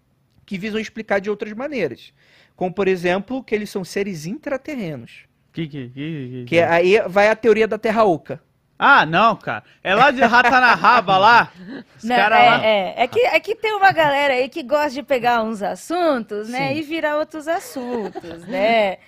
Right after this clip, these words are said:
Speaker 1: Sim.
Speaker 3: Né? Não
Speaker 1: Ah, mas eu
Speaker 3: vamos
Speaker 1: tô só,
Speaker 3: ser
Speaker 1: eu tô só relatando o que, que o
Speaker 2: Sim.
Speaker 1: pessoal acredita, né?
Speaker 2: Aham.
Speaker 1: Tem gente que vai hipotetizar que, na verdade, esses seres, é, é, essa eu gosto pela, pela <laughs> fantasia da coisa. Na verdade, eles são seres humanos do futuro.
Speaker 2: Uh.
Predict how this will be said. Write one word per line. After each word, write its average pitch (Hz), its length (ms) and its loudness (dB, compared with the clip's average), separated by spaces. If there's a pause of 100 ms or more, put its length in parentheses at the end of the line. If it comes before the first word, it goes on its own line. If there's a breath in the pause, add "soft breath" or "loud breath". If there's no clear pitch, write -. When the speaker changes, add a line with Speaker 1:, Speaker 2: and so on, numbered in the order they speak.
(100)
Speaker 1:
Sim. 139 360 -8
Speaker 3:
Né? 214 400 -2
Não 214 180 -12
Speaker 1:
Ah, 226 100 6
mas 185 160 6
eu 208 60 2
Speaker 3:
vamos - 40 0
Speaker 1:
tô - 100 6
só, - 140 4
Speaker 3:
ser - 80 4
Speaker 1:
eu 214 60 -6
tô 233 80 4
só 254 140 2
relatando 262 400 2
o - 20 -12
que, 262 100 -8
que - 60 -20
o 240 40 -14
Speaker 2:
Sim. 190 160 2
Speaker 1:
pessoal 175 180 0
acredita, 185 520 -10
né? 127 160 -10 (120)
Speaker 2:
Aham. 151 240 -4
Speaker 1:
Tem 277 180 0
gente 269 300 -6
que 247 80 -6
vai 208 160 4
hipotetizar 214 680 -4
que, 185 120 -6
na 190 100 2
verdade, 170 640 0
esses 160 260 -8
seres, 175 460 -4
é, 156 180 -2
é, 156 200 -2
essa 170 200 -2
eu 214 60 2
gosto 170 540 -4 (340 soft breath)
pela, 180 400 4
pela 185 160 6
<laughs> - 20 -
fantasia 208 460 2
da 214 100 2
coisa. 135 400 -4 (460 loud breath)
Na 170 140 4
verdade, 196 480 2
eles 196 160 -2
são 208 120 -4
seres 220 380 -2
humanos 202 400 -6
do 165 140 -8
futuro. 214 680 -6
Speaker 2:
Uh. 311 920 -6